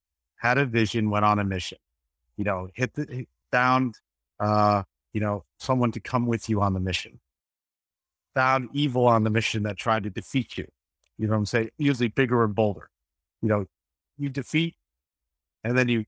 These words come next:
continued on with the mission and you succeeded. Star, we all know Joseph Campbell was, was how Star Wars was created. You know, that was just based on the hero's journey. So we all have it in us to be a hero. We all have it in us to be a god, you know? And so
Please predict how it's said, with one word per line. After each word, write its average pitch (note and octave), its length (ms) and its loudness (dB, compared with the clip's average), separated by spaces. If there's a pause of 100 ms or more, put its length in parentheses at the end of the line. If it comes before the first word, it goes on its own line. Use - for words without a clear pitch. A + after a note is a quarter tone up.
(120)
continued A#2 420 0
on G#2+ 200 4
with G2+ 120 -4
the G#2 80 -6
mission G2+ 320 -4
and G2 100 -4
you F#2 100 -6
succeeded. - 460 -8
Star, C#3 300 4
we G#2 180 0
all A#2+ 140 4
know G2+ 220 0 (260)
Joseph - 300 -4
Campbell G#2 260 -2
was, F#2 180 -10
was G2 140 -6
how G#2+ 160 0
Star A2+ 380 4
Wars F#2+ 440 -4 (520)
was F2+ 160 -8
created. B2 420 0
You G2 120 -6
know, F#2+ 80 -4
that G2 140 0
was G2 180 -8
just G2+ 180 -14
based - 320 -12
on G2 180 0
the F#2+ 80 0
hero's F#2+ 300 -4
journey. B2 180 0
So G#2+ 240 -6 (380)
we C3 140 -4
all D#3+ 340 4
have C#3+ 240 -2
it B2+ 80 -2
in B2 120 0
us A2+ 200 -2
to - 80 -12
be G2 160 -2
a F2+ 40 -4
hero. F#2 360 -4 (720)
We A2+ 120 0
all A#2+ 200 4
have A2 200 0
it G#2+ 60 -4
in A2 80 -2
us G#2+ 140 -6
to - 80 -16
be G2+ 220 -6 (140)
a A2+ 80 -8
god, C3+ 340 -2 (720)
you A2 80 -4
know? G2+ 240 -2 (580)
And A2 160 -6
so A2 380 -2